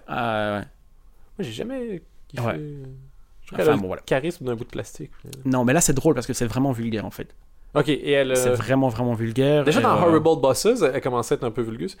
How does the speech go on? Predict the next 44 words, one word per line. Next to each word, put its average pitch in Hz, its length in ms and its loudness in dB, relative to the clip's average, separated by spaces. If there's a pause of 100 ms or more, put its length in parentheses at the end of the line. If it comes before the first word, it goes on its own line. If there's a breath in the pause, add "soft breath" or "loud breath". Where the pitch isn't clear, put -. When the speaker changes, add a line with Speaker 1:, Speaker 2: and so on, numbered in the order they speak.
(160 loud breath)
Speaker 2:
C'est - 120 -4
fou 320 80 6
parce 285 120 0
qu'au 180 260 2
début, 196 260 0
elle 220 80 2
essayait 170 180 0
d'être 151 180 2
proprette, - 400 -2
et - 40 -2
là, 180 80 0
tu 160 120 -10
dis, « 127 160 -6 (220 loud breath)
Il 170 100 0
me 190 60 0
reste - 160 0
peut-être 220 300 2
cinq 247 320 0
années 233 240 2
à 220 100 4
être 165 140 -2
bonne. 190 280 4 (160 loud breath)
C'est - 200 2
le - 80 -6
temps 214 160 2
d'avoir 156 200 4
Speaker 1:
Non, 170 80 6
non, - 0 -
Speaker 2:
la 165 60 6
Speaker 1:
mais 147 60 6
Speaker 2:
vie. » 160 60 6 (220)
Speaker 1:
là, 131 60 4
c'est 127 140 0
striptease 139 540 0
dans 127 220 2
un 127 120 2
hangar, 135 580 4
euh, 123 120 4
enfin, 113 200 -2
voilà. 101 200 0
Speaker 2:
Ok. 208 120 0 (320)
C'est... - 160 -2
Ah, 196 60 4
c'est, 185 180 -2